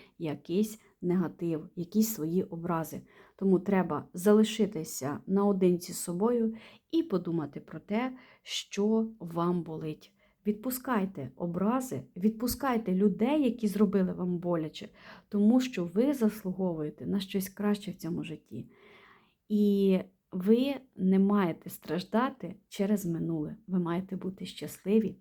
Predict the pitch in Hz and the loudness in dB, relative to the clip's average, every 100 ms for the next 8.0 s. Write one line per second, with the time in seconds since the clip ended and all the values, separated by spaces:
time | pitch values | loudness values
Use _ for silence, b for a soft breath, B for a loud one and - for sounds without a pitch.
0 | _ - 170 170 - 170 - 151 160 _ | _ -12 -8 -8 -8 -12 -10 -12 -14 _
1 | B B B B 202 190 196 190 190 190 | B B B B -2 -2 0 -2 -2 -2
2 | 196 254 - 185 180 208 196 214 185 190 | 2 2 0 -4 -4 -8 0 2 2 0
3 | 190 185 190 185 190 190 180 180 185 180 | -4 -6 0 4 4 2 -6 -4 -2 0
4 | 220 254 - b b - 190 185 196 190 | 0 -2 -8 b b 0 4 4 0 -4
5 | 175 180 175 180 180 180 175 - 190 190 | -4 -2 0 -2 0 -2 -4 -6 -8 -4
6 | 185 180 180 - 190 190 190 196 170 175 | 0 0 -2 -2 -2 -2 0 0 0 -4
7 | - 175 165 190 254 254 208 - - | -8 -8 -6 -2 -2 0 -2 -2 -14